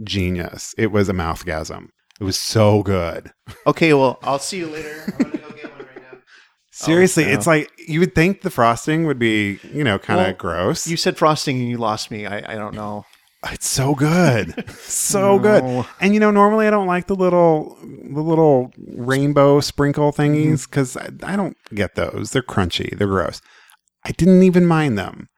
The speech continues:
Speaker 1: because that first bite I took had a big old hunk of frosting and cake in it and ice cream. Oh,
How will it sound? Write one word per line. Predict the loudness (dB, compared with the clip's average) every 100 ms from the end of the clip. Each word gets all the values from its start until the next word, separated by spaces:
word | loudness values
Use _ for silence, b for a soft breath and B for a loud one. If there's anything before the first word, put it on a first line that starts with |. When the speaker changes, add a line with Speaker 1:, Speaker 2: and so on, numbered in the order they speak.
| _
Speaker 1:
because | -6 2 2 2
that | -4 -6 -6
first | 0 0 0 0
bite | 0 0 -2
I |
took | -4 2 2 2 _ -8
had | -6
a | -6
big | -8 -4 0
old | 2 2 0
hunk | 0 -2
of | -4
frosting | -2 0 0 -2 0
and | 0 -2
cake | -2 -4 -4
in | -4
it | -2 -4 -6
and | -8
ice | -6 -6
cream. | -4 -2 -4 -8
Oh, | -18